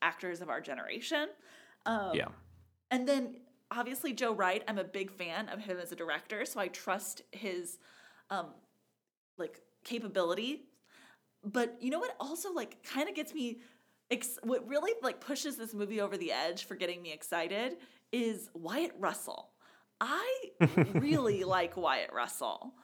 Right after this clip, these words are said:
Speaker 1: I just, like, everything I've seen him in, he always just, like, brings a spark to it. And, um, so h-, seeing him as part of this cast is like, "Oh, that, that might get me there." Yeah, so, um, I think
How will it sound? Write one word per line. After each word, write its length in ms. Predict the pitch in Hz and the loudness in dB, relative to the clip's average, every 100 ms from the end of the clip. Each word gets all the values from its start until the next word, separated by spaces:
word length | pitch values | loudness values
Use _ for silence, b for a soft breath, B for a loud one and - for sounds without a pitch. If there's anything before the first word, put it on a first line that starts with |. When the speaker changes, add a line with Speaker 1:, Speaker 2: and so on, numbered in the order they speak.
| b - | b -2
Speaker 1:
I 200 | 226 294 | 0 0
just, 340 | 415 381 - | -2 -4 -2
like, 320 | 254 202 - - _ - | 0 0 -2 -12 _ -2
everything 360 | 262 320 339 381 | 0 0 -4 -4
I've 140 | 311 | -4
seen 200 | - 240 | -4 -2
him 200 | 269 208 | 0 0
in, 180 | 190 175 | 0 -2
he 220 | 208 214 | -6 -2
always 400 | - 214 247 277 | 4 4 4 -2
just, 140 | 240 226 | -4 -6
like, 180 | 196 - | -6 -6
brings 380 | 170 185 196 | -6 -4 -6
a 40 | 190 | -8
spark 520 | - - 170 165 - | -6 2 2 2 -2
to 220 | - 147 | -6 -4
it. 280 | 104 80 - - b b b 214 | -2 -4 -8 -20 b b b -2
And, 560 | 208 196 175 135 107 - b b b | 2 2 2 -4 -10 -20 b b b
um, 320 | 185 190 131 127 - | 0 2 0 -4 -16
so 240 | - 220 226 | -4 0 0
h-, 140 | - | -2
seeing 420 | - - 277 302 330 | -8 -6 -2 -2 -2
him 220 | 302 262 | 0 0
as 120 | 254 | 0
part 220 | 262 214 | 0 0
of 80 | 214 | 2
this 140 | 190 | -2
cast 480 | - 233 180 180 180 | -4 0 2 2 0
is 140 | 190 190 | -4 -2
like, 160 | 190 | 2
"Oh, 220 | - 571 - - - | 4 2 0 -10 0
that, 240 | 277 - - | 0 0 -2
that 200 | 403 679 | 0 2
might 180 | 679 494 | 0 -2
get 120 | - | -4
me 100 | - | -4
there." 300 | 247 98 69 - - | -4 -4 -4 -8 -4
Yeah, 260 | 262 175 | 2 2
so, 420 | 254 - 190 156 - B B B B | 2 6 6 4 -2 B B B B
um, 120 | 262 | 4
I 100 | 277 | 4
think 160 | 339 | 0